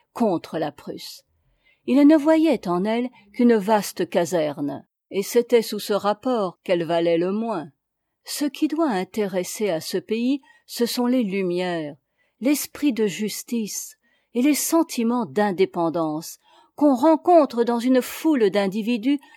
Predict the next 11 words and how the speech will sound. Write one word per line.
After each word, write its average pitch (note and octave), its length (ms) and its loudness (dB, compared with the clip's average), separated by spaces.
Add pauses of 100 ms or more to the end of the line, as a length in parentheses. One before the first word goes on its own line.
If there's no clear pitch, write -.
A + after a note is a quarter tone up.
de C4 120 0
toutes - 400 2
les E3+ 160 -4
classes. - 680 -12 (800)
Mais A#3 200 -2
le C4 180 2
lien B3+ 440 0 (140)
de F#3+ 120 -2
ces G3+ 220 -4
belles F3+ 320 0
qualités F3 680 -8